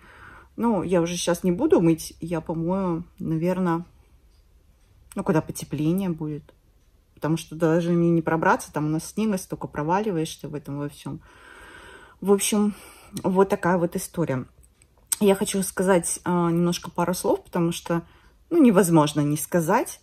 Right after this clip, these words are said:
А, я ситуацию, которая сейчас происходит, на своем канале не обсуждаю. И все те, кто очень хотят мне что-либо высказать или обсудить со мной эту ситуацию, пишите, пожалуйста,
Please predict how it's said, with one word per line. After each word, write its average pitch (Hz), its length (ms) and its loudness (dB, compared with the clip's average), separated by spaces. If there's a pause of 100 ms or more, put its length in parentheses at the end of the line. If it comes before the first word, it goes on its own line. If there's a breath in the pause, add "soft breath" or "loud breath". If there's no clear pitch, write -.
А, 170 380 -2 (240)
я 196 360 2 (260)
ситуацию, 185 920 -2
которая 180 340 -10
сейчас - 360 -8
происходит, 175 480 -6
на 175 100 -4
своем 180 280 -4
канале 202 320 -4
не 190 240 2
обсуждаю. 165 760 -4 (800 loud breath)
И 190 280 0
все 214 300 2
те, 196 200 2
кто - 300 -4
очень 170 320 2
хотят - 360 -8
мне 165 180 2
что-либо 160 540 -2
высказать 147 720 -6
или 160 120 -4
обсудить 180 640 -4
со - 140 -6
мной 147 220 -4
эту 143 140 -14
ситуацию, 220 640 -2
пишите, - 360 -10
пожалуйста, 190 540 -4